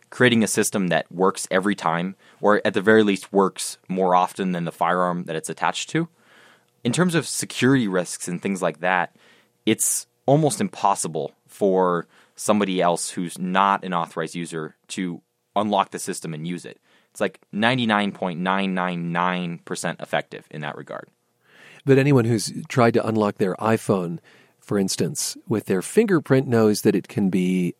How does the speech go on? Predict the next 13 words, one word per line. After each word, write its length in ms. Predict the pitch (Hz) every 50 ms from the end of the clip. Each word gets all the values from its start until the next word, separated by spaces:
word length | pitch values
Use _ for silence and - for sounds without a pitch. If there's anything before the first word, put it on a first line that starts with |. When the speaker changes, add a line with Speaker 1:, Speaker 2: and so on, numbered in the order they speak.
| - -
Speaker 2:
um, 720 | 104 98 92 90 92 92 92 90 90 90 90 90 90 87 85
slow 540 | - - - - - - 117 135 175 190 185
technology 640 | - 147 139 - 127 120 117 120 113 98 - 107
sometimes 600 | 104 - 113 104 101 98 107 101 95 92 90 -
or 80 | 87 82
inaccurate 640 | 80 82 87 - 107 110 110 - - 104 101 92 -
technology. 800 | - 98 90 - 104 92 90 95 92 90 - - 92 87 - - _ - - - - - - - - - - -
There's 180 | - 180 160
a 60 | 190 180
law 380 | 165 180 202 247 262 214 -
in 280 | - - 139 135 131 123
New 160 | 123 120 110
Jersey 680 | 98 - - 131 165 214 185 - - - - _ _